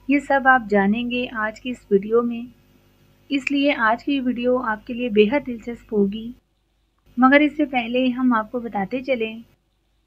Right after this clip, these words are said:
कि अगर आप कहीं भी रिश्ता करने से पहले इस्तिखारा करवाना चाहते हैं कि लड़की और लड़के का आपस में मिजाज, सितारे, शख्सियत और अदाद मैच करती हैं या नहीं,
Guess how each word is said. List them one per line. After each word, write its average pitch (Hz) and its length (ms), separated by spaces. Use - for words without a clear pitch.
कि 277 40
अगर 269 220
आप 269 160
कहीं 247 220
भी 277 140
रिश्ता 247 300
करने 233 300
से 247 140
पहले 226 320
इस्तिखारा 233 540
करवाना 226 420
चाहते 214 360
हैं 226 280
कि 254 100
लड़की 233 540
और 233 200
लड़के 220 340
का 233 140
आपस 247 320
में 240 120
मिजाज, 202 580
सितारे, 240 520
शख्सियत 233 720
और 233 140
अदाद 214 340
मैच 220 280
करती 208 380
हैं 254 100
या 247 140
नहीं, 226 300